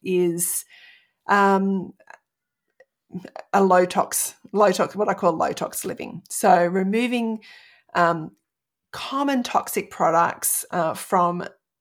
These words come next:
you know, what you ingest, what you put on your skin, what you breathe in. Now, we can't remove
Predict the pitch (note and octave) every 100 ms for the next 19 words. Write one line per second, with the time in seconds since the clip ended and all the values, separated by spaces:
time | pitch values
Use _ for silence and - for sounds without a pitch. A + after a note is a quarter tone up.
0 | _ F3+ F#3 F#3+ - - _ _ - -
1 | - _ _ _ _ _ G3 - E3 -
2 | A3+ A3+ G#3+ G#3 G#3 G3 E3+ E3+ - A#3
3 | G#3 F#3+ F3+ - F3+ F3 E3+ - D#3+ E3+
4 | F3+ F3+ F3+ - E3+ F3+ E3+ - - -
5 | _ A3 A3+ B3 A#3+ - G3+ F#3 F3